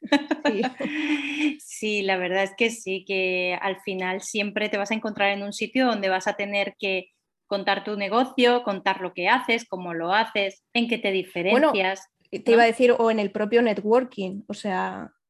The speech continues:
Speaker 1: si,
Speaker 2: También.
Speaker 1: si vas a eventos, algún evento o algo.
Speaker 2: Sí,
Speaker 1: Sí.
Speaker 2: siempre hay que vi-, viene y de pronto a lo mejor, mm, el uno a uno casi todo el mundo lo tiene superado, ¿no? Viene alguien y te pregunta qué haces, pues es muy fácil, pero a veces nos vemos como en un corrillo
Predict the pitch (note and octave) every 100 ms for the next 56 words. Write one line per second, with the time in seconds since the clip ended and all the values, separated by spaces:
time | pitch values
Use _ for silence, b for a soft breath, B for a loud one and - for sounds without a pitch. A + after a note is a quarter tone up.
0 | _ - G3+ G3 G3 G3+ F#3 A3+ G3 F#3+
1 | F#3 F#3+ F#3+ G3 G3+ G3+ F#3+ G#3 A#3 A3+
2 | G#3+ G#3+ G3 G3 F#3+ F3+ G3 A#3 A3+ G3
3 | F#3+ A3 A3 A3 A3 A3+ G3 G3 F#3+ F#3+
4 | G3 G#3 B3 G3 G3+ F#3 F3+ G3 G3+ B3
5 | A#3+ G#3 G3 F#3+ F3+ G3 G3 G3+ - G#3+
6 | A#3 A#3 A3+ A3 G#3+ G#3 G#3+ A#3 A3+ A3+
7 | A#3+ B3+ C4+ C#4 C#4 B3 G#3+ G3+ G3+ F#3+
8 | F#3 G3 F#3+ - F3 F3+ G3+ D4+ A#3+ F#3
9 | A3+ D4+ G#3+ F#3+ F#3 G3 F#3+ F#3 F#3 F#3
10 | F#3 F3+ F3+ F3 F#3+ C4+ D4 D4 G3+ -
11 | _ b b b b G3+ F#3+ F#3+ F3+ -
12 | C4 C4 A#3+ G3 G#3 G3 F#3 F3+ F3+ F#3
13 | A3+ A3 B3+ A#3+ A#3 G#3+ - G3+ F#3+ G3
14 | G3 G3 G3 F#3 G#3+ G3+ C4 F4